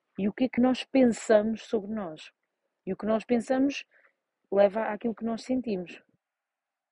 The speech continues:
E, e é importante que tenhamos sentimentos assim positivos sobre nós, não é? Porque estamos connosco a maior parte do tempo. <laughs> Somos as,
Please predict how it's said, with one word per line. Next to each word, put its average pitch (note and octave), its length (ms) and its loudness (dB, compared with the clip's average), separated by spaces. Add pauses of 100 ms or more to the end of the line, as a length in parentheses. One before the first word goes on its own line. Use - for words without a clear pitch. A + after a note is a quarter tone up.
(120)
E, F3 260 -6
e F3 200 -6
é - 20 -2
importante G#3 560 -2
que G#3+ 280 4 (720)
tenhamos D4 360 -6
sentimentos F#3+ 500 -4
assim F3 340 -10 (280)
positivos E3+ 380 -4
sobre F#3 220 -4
nós, E3+ 280 -2
não D3+ 80 0
é? C#3+ 140 -4 (680)
Porque - 60 -14
estamos - 240 -2
connosco F3 340 2
a - 20 0
maior E3 160 4
parte - 220 -2
do E3+ 80 -10
tempo. D#3 300 -2 (260)
<laughs> - 180 2
Somos G#3 220 6
as, A3 120 6